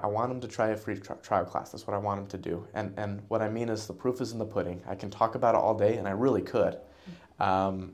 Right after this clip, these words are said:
but I want 'em to come in, try a class. We throw a gi on you if you're an adult. The kids just wear a-, athletic clothes, and they come, they jump in for a day.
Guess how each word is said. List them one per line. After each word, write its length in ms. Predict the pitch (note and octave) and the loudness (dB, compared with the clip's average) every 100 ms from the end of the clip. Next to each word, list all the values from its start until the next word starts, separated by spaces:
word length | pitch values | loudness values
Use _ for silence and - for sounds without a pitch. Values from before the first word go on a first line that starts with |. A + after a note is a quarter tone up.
| - | 2
but 120 | A2 | 6
I 40 | G#2 | 6
want 220 | G#2+ A2 | 6 2
'em 80 | A2 | -2
to 60 | |
come 260 | A2 A2+ A2 | -4 -2 -2
in, 240 | G#2+ G#2+ | -2 -6
try 300 | G#2 - G2+ | -6 2 6
a 80 | A#2+ | 6
class. 580 | B2 A2 G#2+ A2+ - - - - _ | 4 4 6 4 0 -10 -16 -20 _
We 80 | G2 | -6
throw 300 | - A#2 A#2 | 2 6 6
a 40 | |
gi 220 | G#2 G#2 | 4 2
on 220 | G#2+ G#2+ G#2+ | 2 2 0
you 100 | A2 | -2
if 140 | A2 | -2
you're 100 | G#2+ | -2
an 80 | G2 | -2
adult. 460 | F#2+ G2+ G#2 - - - - | 4 6 6 4 -10 -20 -8
The 80 | G2+ | -6
kids 280 | - A2 | -2 -2
just 200 | A#2 G#2+ | -4 -2
wear 220 | A2+ G#2+ G#2 | 2 4 4
a-, 260 | E2 - | 2 2
athletic 400 | G2 G#2 A2 G#2 | 2 2 2 2
clothes, 280 | - G#2 G#2 | 4 2 2
and 40 | |
they 120 | F#2 - | -4 -4
come, 160 | G#2 | -4
they 100 | G2 | -4
jump 280 | G2 G2+ G2+ | 0 0 0
in 140 | G#2 | -4
for 200 | G2+ G#2 | -2 0
a 60 | G2 | 0
day. 300 | F#2+ G2 | 2 0